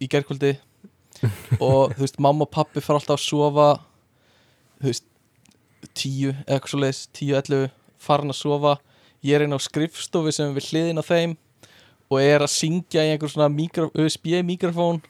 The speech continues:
Speaker 2: <laughs>
Speaker 1: og, þú veist, þau heyra örugglega yfir vegginn eitthvað svona mig að syngja einhvern texta og eitthvað. Eh, sem var mjög fyndið og þess
Speaker 2: Þau
Speaker 1: vegna er
Speaker 2: verið
Speaker 1: svona
Speaker 2: bara, „Við verðum að koma honum í annan nám.“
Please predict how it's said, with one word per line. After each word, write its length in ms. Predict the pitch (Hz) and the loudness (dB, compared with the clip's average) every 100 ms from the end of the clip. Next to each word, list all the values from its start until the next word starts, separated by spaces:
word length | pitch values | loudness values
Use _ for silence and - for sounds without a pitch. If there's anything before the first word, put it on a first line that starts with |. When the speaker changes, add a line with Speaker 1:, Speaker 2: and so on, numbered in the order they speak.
| _ _ - | _ _ -12
Speaker 2:
<laughs> 440 | - 151 135 - 143 | -6 0 0 2 2
Speaker 1:
og, 180 | 143 143 - - - | 4 2 -4 -20 -12
þú 140 | 139 | -4
veist, 160 | 139 - | -4 0
þau 160 | - 160 156 | 4 4 4
heyra 460 | 156 170 202 185 | 2 2 0 0
örugglega 320 | 175 165 160 185 | 0 0 2 2
yfir 160 | 196 180 202 | 2 2 2
vegginn 500 | - _ - 185 175 | 2 _ -2 2 2
eitthvað 240 | 190 175 | 2 2
svona 160 | 175 165 | 2 2
mig 400 | 165 185 196 - | 2 2 2 0
að 140 | 165 | -4
syngja 340 | 190 196 - | -4 -4 -4
einhvern 320 | - - - - | -6 -6 -10 -12
texta 560 | - 185 - - - 165 | 0 0 0 -4 0 2
og 160 | 170 | 2
eitthvað. 260 | 175 180 131 - - - - _ _ _ - | 0 -2 -6 -8 -20 -20 -20 _ _ _ -6
Eh, 340 | 123 123 131 139 - - - - - | 2 4 4 2 -2 -18 -20 -18 -6
sem 80 | 139 | -2
var 160 | 131 | 0
mjög 160 | 135 131 | 0 -2
fyndið 420 | 135 127 117 120 131 - _ | -4 -4 -2 -4 -6 -18 _
og 400 | 135 131 135 135 | 0 2 2 2
þess 140 | 139 | 2
Speaker 2:
Þau 0 | |
Speaker 1:
vegna 60 | 131 | 4
er 80 | 123 | 6
Speaker 2:
verið 120 | 123 151 | 6 6
Speaker 1:
svona 80 | |
Speaker 2:
bara, 140 | 117 113 | 6 4
„Við 80 | 117 | 2
verðum 360 | 120 127 127 120 | 2 2 2 0
að 60 | - | 0
koma 220 | 127 127 | 0 2
honum 100 | 120 | 0
í 60 | 101 | 0
annan 240 | 123 117 | 0 4
nám.“ 140 | 117 | 4